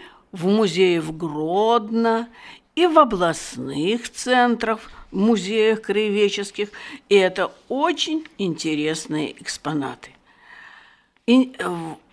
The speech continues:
важность изучения искусства Древней Белоруссии ощутили и в начале двадцатого века.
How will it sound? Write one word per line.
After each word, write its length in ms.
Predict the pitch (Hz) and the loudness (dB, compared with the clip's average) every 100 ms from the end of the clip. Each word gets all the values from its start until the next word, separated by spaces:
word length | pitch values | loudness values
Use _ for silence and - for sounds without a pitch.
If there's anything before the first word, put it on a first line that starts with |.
| _ _ _ _ | _ _ _ _
важность 880 | 185 170 240 302 320 185 175 160 180 | -10 -2 2 4 4 2 -2 -4 -6
изучения 800 | 175 214 - 277 269 226 196 - | -6 -4 -4 -2 -2 0 -2 -2
искусства 600 | - - 370 392 - 190 | -6 -4 -2 -2 -4 -4
Древней 420 | 190 190 165 160 | 0 0 0 -4
Белоруссии 760 | 156 170 160 151 143 - - - - - _ | -4 -2 -2 -4 -8 -10 -14 -20 -20 -20 _
ощутили 800 | - 214 - 277 247 - 320 302 285 | 0 0 0 -2 -4 -2 0 0 -2
и 260 | - 269 | -2 -2
в 80 | 233 | 0
начале 520 | 220 214 - 208 196 | 0 -2 0 0 0
двадцатого 760 | 185 180 175 - 160 156 156 143 | -2 -4 -6 -2 -4 -4 -6 -6
века. 560 | 135 120 98 - 82 | -6 -10 -12 -14 -20